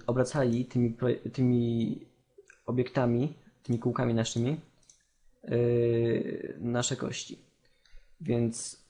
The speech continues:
Up Rotation Y naszego szkieletu i tutaj Y, Y, czyli dodatnie,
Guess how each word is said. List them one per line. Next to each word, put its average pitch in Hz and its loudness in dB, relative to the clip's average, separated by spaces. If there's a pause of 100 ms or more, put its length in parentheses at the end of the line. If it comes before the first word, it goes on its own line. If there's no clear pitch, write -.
(680)
Up 123 0
Rotation 123 0 (240)
Y 113 2 (140)
naszego 117 -4
szkieletu 117 -6
i 139 0
tutaj 131 -2
Y, 127 0 (200)
Y, 120 -2
czyli 113 -4
dodatnie, 117 0